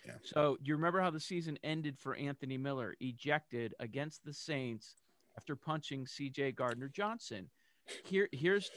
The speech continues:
Speaker 2: here's why I bring
Speaker 1: That
Speaker 2: this
Speaker 1: actually
Speaker 2: up.
Speaker 1: puts him in good company with some other wide receivers,
Speaker 2: Well,
Speaker 1: to be fair.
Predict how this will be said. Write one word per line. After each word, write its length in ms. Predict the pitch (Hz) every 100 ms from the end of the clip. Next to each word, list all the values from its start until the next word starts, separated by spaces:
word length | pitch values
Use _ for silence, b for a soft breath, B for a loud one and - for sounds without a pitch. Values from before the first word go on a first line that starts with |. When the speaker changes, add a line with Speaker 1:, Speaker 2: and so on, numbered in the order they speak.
| -
Speaker 2:
here's 280 | 165 185 - -
why 260 | 156 156 151
I 40 |
bring 180 | 131 160
Speaker 1:
That 60 |
Speaker 2:
this 100 | 170
Speaker 1:
actually 220 | 233 - 226
Speaker 2:
up. 60 |
Speaker 1:
puts 200 | - 208
him 100 | 185
in 120 | 151 127
good 200 | 151 135
company 380 | 143 135 117
with 140 | 104 101
some 120 | 110
other 140 | 110
wide 220 | 107 104 98
receivers, 260 | - 110
Speaker 2:
Well, 280 | 254 285 285
Speaker 1:
to 60 | 202
be 60 |
fair. 220 | - 208